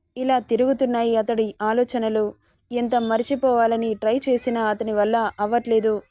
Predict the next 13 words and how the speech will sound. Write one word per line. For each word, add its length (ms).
కానీ 440
ఆమెపై 800
కోపాన్ని 500
మనస్ఫూర్తిగా 840
చూపించలేకపోతున్నాడు. 1300
అంజలికి 540
సడన్గా 680
హర్ష 220
చేతికైన 720
గాయం 400
గుర్తొచ్చి 540
చెయ్యి 280
చూసింది. 500